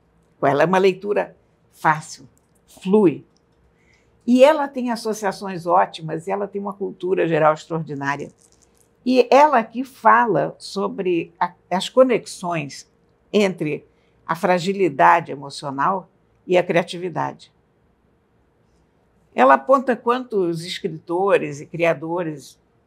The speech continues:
de arte, de um modo geral, sofrem com problemas mentais, quantos escritores se suicidam na comparação com,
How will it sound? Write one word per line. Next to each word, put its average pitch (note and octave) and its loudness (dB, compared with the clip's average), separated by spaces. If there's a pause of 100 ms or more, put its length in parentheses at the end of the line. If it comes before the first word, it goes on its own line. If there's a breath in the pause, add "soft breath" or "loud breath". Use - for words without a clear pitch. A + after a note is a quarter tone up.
(340)
de D3+ -2
arte, D#3+ 4
de C3 -18
um D3 -18
modo D3 -16
geral, D#3+ -2 (1400)
sofrem G#3+ 4
com E3 -10 (120)
problemas D#3+ -2
mentais, D#3 0
quantos F3+ -2
escritores E3+ -6 (120)
se - -10
suicidam E3+ -6
na D#3 -8
comparação D#3 -4
com, D3 -18